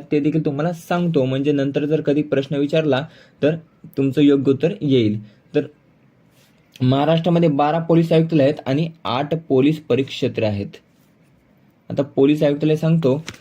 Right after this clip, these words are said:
बृहन्मुंबई, नवी मुंबई, ठाणे, पुणे, नाशिक, सोलापूर,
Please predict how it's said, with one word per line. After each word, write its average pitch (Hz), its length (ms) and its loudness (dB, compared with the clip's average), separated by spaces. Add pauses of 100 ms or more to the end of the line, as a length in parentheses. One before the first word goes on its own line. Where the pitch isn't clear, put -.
(220)
बृहन्मुंबई, 156 960 2 (320)
नवी 143 340 2
मुंबई, 156 520 2 (360)
ठाणे, 156 560 -2 (280)
पुणे, 160 380 2 (120)
नाशिक, 143 840 -2
सोलापूर, 151 680 0